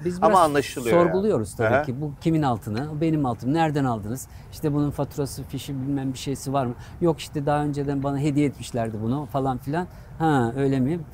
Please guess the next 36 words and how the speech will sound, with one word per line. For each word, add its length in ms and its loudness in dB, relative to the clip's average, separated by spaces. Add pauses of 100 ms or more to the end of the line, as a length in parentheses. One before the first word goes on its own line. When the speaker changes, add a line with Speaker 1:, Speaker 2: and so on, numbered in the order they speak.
(240)
Speaker 1:
E, 360 0
nedir 240 6
bu 80 2
filan 360 0
diyorsun. 300 -4
Mesela 320 -4 (240)
çeyrek 360 2
altına 340 0
yarım 280 6
altın 300 0
bu 60 -6
filan 320 -4
diye, 320 -2
diyorsa 320 2
eğer, 200 -4
tutmuyorsa 520 2
Speaker 2:
Hı 60 4
hı. 320 0
Speaker 1:
o 20 6
onun 280 6
altını 400 0
değildir. 300 2
O 320 0
muhakkak 440 -4
bir, 160 -6 (140)
bir 60 -6
iş 200 -6
vardır 260 0
o 60 -4
işte. 280 -6 (320)
O 100 -2
zaman 300 -2
ona 180 0
göre 200 -2
tavır 280 -2
koyunu-, 300 -6